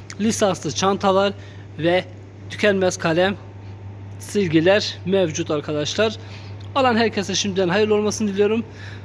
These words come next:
Çoğu arkadaşımız yorumlarda belirtmiş, "Kırtasiye tekrar gelecek mi?" Hayır arkadaşlar, kırtasiye tekrar gelmiyor. Kırtasiye yılda bir defa bimlere geliyor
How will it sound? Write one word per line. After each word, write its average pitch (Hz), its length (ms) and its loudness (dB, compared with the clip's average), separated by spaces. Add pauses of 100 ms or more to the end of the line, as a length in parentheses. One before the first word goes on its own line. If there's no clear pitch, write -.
(120)
Çoğu 254 140 4
arkadaşımız 214 600 0
yorumlarda 196 500 2
belirtmiş, 202 420 2
"Kırtasiye 185 520 0
tekrar 196 260 0
gelecek 165 460 2
mi?" 226 180 0 (440)
Hayır 233 220 2
arkadaşlar, 143 520 0
kırtasiye 202 460 0
tekrar 202 380 2
gelmiyor. 185 560 4 (340)
Kırtasiye 185 480 0
yılda 170 480 4
bir 190 100 0
defa 156 320 0 (460)
bimlere 151 460 2
geliyor 190 560 4